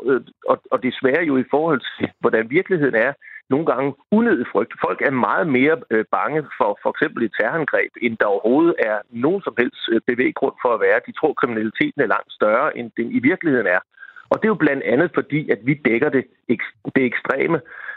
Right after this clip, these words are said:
øh, på en sådan måde, og så voldsomt, at folk tror, det ekstreme, det er det normale. Så derfor har vi spurgt.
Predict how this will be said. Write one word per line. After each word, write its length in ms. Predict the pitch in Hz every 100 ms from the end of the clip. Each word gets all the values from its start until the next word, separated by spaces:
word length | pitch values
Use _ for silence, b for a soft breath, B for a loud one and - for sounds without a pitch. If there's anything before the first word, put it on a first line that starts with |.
| -
øh, 280 | 120 117 104
på 60 | -
en 120 | 117 -
sådan 200 | 143 151
måde, 260 | 113 135
og 60 | 123
så 120 | 151
voldsomt, 480 | 131 104 120 160 -
at 100 | - -
folk 220 | - -
tror, 200 | - 135
det 100 | 135
ekstreme, 460 | 123 - 107 104 127
det 100 | 123
er 100 | 120
det 60 |
normale. 420 | 113 95 98 98 - _ B -
Så 60 | 151
derfor 300 | 175 202 196
har 60 |
vi 120 | 151 -
spurgt. 300 | 151 156